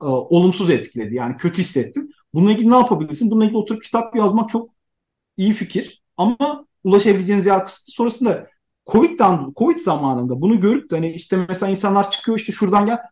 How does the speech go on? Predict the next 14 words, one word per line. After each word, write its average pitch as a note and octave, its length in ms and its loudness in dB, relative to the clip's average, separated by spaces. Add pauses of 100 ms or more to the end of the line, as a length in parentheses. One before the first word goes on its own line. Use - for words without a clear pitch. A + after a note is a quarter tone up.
Baktım G#3+ 260 2
kimse C#4 220 4
bir B3+ 60 6
şey C4 160 2
yazmıyor. C4 420 6
Çok A3 220 0
az. D3 300 -2
Ya E3+ 100 2
da G3 40 0
yazanların G3+ 340 4
bir G#3+ 60 -2
kısmı F3+ 220 -2
yanlış E3 400 -2
bilgi. E3 400 -6